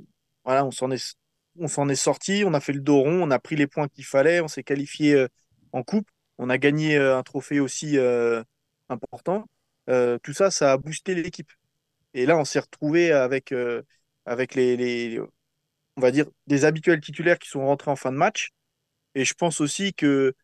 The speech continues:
on, on a vu la différence parce que, comme le disait Marvin, on s'est, on, on a longtemps buté su-, sur un mur.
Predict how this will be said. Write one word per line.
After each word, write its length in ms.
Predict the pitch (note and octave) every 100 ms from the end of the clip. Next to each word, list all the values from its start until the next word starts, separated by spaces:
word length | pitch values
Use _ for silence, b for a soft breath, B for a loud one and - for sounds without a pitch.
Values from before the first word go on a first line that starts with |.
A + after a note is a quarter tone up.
| _ _
on, 140 | C#3+ C#3+
on 140 | D3+ C#3
a 80 |
vu 100 | C#3 D3+
la 120 | C#3
différence 460 | C#3 - E3 F3+
parce 220 | - C#3 -
que, 380 | C3+ B2+ A#2+
comme 220 | A#2 C#3 C#3
le 100 | - -
disait 180 | C3+ C#3
Marvin, 360 | C#3 D3 D#3+ C#3+
on 100 | C3
s'est, 220 | - C3 B2+ C#3 -
on, 80 | C#3+ -
on 100 | D3
a 80 | C#3
longtemps 300 | D3 C#3+ D3+
buté 300 | D3 C#3+ D3
su-, 240 | - C3+ -
sur 220 | - B2+
un 60 | B2+
mur. 200 | E3